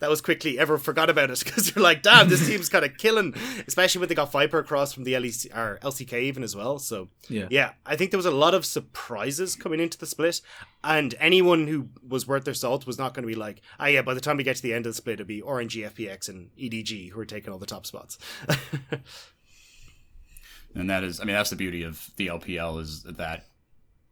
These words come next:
Speaker 3: the, the, the fluidity, for lack of a better word, uh,
Speaker 1: Mm-hmm.
Speaker 3: in, in, in the standings. So what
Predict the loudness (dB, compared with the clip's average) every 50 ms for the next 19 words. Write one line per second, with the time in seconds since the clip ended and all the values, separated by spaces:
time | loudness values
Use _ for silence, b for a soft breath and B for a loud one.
0 | _ _ _ _ -8 -8 -8 -8 -10 -12 -12 -8 -8 -8 -8 -8 -12 -16 _ _
1 | _ _ _ _ _ _ _ _ _ -12 -10 -10 -8 -6 -4 -2 0 0 0 0
2 | -2 -2 -4 -6 -6 -6 -6 -6 -6 -8 -8 -8 -8 -8 -8 -8 -10 -10 -10 -10
3 | -10 -8 -8 -6 -6 -6 -6 -8 -8 -8 -8 -8 -6 -6 -6 -6 -6 -6 -6 -6
4 | -6 -6 -6 -6 -6 -6 -6 -6 -6 -4 -2 -2 -2 -2 -6